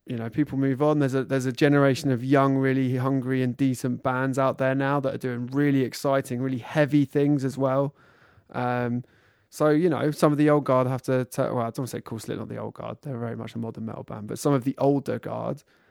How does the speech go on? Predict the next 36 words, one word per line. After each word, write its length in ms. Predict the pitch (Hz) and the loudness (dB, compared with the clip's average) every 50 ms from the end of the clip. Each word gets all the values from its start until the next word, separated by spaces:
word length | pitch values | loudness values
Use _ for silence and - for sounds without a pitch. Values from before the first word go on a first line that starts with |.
| _ _ _ _ _ - | _ _ _ _ _ -6
uh, 200 | 123 123 123 123 | -2 -2 0 0
have 160 | 135 127 - | 0 -2 -2
to 120 | - 131 | -4 -4
kinda 220 | - 127 131 131 127 | -2 0 0 0 0
turn 260 | 127 135 131 131 131 | -2 -2 -2 -2 -2
around 340 | 135 131 131 131 127 123 131 | -2 -2 -2 -4 -4 -4 -4
and, 300 | 131 131 127 131 127 - _ _ _ _ _ _ _ _ _ _ - - | -2 -2 -2 -4 -4 -6 _ _ _ _ _ _ _ _ _ _ -8 -4
um, 340 | 127 127 127 127 127 123 | -2 0 0 0 0 -2
show 220 | 123 - - 135 127 | -4 -2 0 0 0
people 240 | - 131 123 127 127 | 0 -2 -2 -2 0
that 60 | 127 | 0
they 80 | 120 - | -2 -4
still 200 | - - 139 135 | -4 -4 -2 0
know 140 | 135 131 127 | 0 0 0
what's 200 | 131 - - 185 | 0 -2 0 0
up. 180 | 170 151 - | -2 0 -2
And 100 | 120 123 | -4 -4
I 40 | 123 | -4
think 420 | 117 - 131 127 123 - - - _ _ _ _ _ _ _ | -4 -4 -4 -4 -4 -6 -8 -14 _ _ _ _ _ _ _
people 260 | - 147 135 - 139 | 2 2 4 4 4
are 160 | 135 127 123 127 | 2 2 2 4
really 220 | 135 143 139 131 | 4 4 4 4
excited 360 | 120 - - - 143 135 139 | 2 0 0 2 4 4 4
about 200 | 135 139 135 127 | 4 2 2 2
Slipknot 260 | - 143 135 131 123 | 2 0 0 0 -2
again 220 | 131 120 143 139 143 | 0 0 0 0 2
after 220 | 139 127 113 - 127 | 0 -2 -2 -2 -2
their 100 | 123 123 | -2 0
recent 280 | 131 131 117 - 123 123 | 0 -2 -2 -2 -4 -6
performances 520 | - - - 131 127 123 117 - 131 120 | -4 -2 -2 0 0 0 -2 -4 -6 -6
across 280 | 123 120 127 113 - - | -6 -6 -6 -8 -6 -4
Europe. 320 | 127 127 131 139 131 - | -2 0 0 0 -2 -2
And 100 | 139 120 | -6 -6
I 20 | 120 | -6
know 160 | 123 120 120 | -6 -6 -6
they're, 240 | 120 120 120 120 | -6 -6 -6 -8